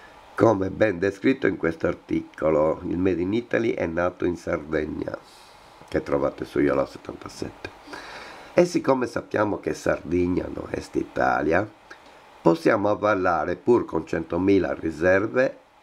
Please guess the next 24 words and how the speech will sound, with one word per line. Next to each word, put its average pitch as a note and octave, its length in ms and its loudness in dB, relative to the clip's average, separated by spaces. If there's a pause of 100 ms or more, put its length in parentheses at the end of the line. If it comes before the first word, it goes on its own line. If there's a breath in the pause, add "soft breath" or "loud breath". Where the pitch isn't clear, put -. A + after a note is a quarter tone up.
(120)
anche G#2 320 0
la D2 140 -2
dicitura F#2+ 800 2 (260)
Made G2+ 340 0
in G#2+ 80 2
Italy. D2 480 0 (1040 loud breath)
Ho - 100 0
già F#2+ 180 4
parlato F#2+ 460 0
degli E2 220 -4
italiani A2+ 480 2
in F#2+ 80 -4
questo F#2+ 280 -2
precedente E2+ 560 -4
articolo, D#2+ 540 -2
ma E2 200 2
ora F#2+ 180 0
mi E2 180 -2
spingo G2 480 2
in G#2 80 2
ulteriori E2+ 580 2
considerazioni. C#2+ 1080 -2
Voi F#2+ 260 4
italiani, D#2 680 0